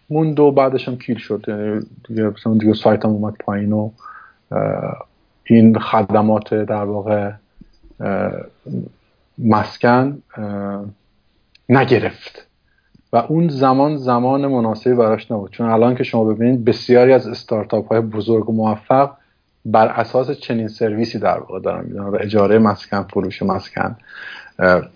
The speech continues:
فروش وسیله ها، نمی‌دونم، اه، با حذف کردن واسطه ها. اه، در مورد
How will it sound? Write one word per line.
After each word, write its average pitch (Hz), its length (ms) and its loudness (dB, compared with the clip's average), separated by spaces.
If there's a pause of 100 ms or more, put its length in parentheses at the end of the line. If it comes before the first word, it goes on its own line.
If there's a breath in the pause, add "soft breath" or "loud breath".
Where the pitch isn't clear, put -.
(100)
فروش 110 460 4
وسیله 104 540 0
ها، 101 280 -2
نمی‌دونم، 95 640 -8 (180)
اه، 104 220 -6 (140)
با 104 140 2
حذف - 360 -2
کردن 104 360 -2
واسطه 101 540 -4
ها. - 220 -16 (800 soft breath)
اه، 107 460 2 (1080)
در 139 180 6
مورد 180 760 2